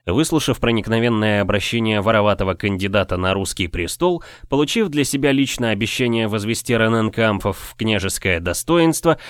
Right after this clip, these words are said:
а для своих драгун и казаков по тысяче десятин земли на брата, Павел Карлович, в свою очередь, поинтересовался у уральской старейшины, какого чёрта здесь, собственно говоря, делает этот клоун.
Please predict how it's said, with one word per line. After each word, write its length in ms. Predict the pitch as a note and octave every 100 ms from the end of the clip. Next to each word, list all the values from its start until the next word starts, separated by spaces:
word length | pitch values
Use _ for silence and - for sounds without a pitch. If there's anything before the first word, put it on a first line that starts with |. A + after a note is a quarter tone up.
| - -
а 180 | G#2 F#2+
для 180 | G#2+
своих 420 | G#2+ C3 E3 D3+ G2+
драгун 460 | A#2 A2 D3+ D3
и 60 | A2
казаков 520 | A2 G2 - D3+ -
по 100 | A#2
тысяче 400 | C3+ B2+ A2+ G#2+
десятин 500 | F#2+ G#2+ A2+ B2 G#2
земли 340 | F#2+ G#2+ G#2
на 120 | G2+ F2
брата, 380 | E3+ G3+ F#3+ - - -
Павел 360 | E3+ F3 D#3+ B2+
Карлович, 520 | F#3+ G#3 G3 F#3 -
в 60 | -
свою 260 | C#3 A2+
очередь, 400 | C#3+ F3 E3 E3
поинтересовался 1080 | E3+ E3 D3+ E3 D#3+ E3 D#3 B2+ G#2+ - - -
у 180 | G#2
уральской 480 | G2 G#2 F#2+ - F#2+
старейшины, 720 | - - F#2+ C#3 F3 F#3 F3+ - - _ _
какого 400 | - - G#3+ G#3+
чёрта 420 | - F3+ G3+ - F3
здесь, 320 | A2+ A#2+ -
собственно 540 | - C3+ - A2 G#2
говоря, 400 | F2+ F#2 G2 F3
делает 480 | C3 A#2 A#2 B2 A#2+
этот 240 | G2 A2+
клоун. 500 | - A2 G2 C#2+ G#1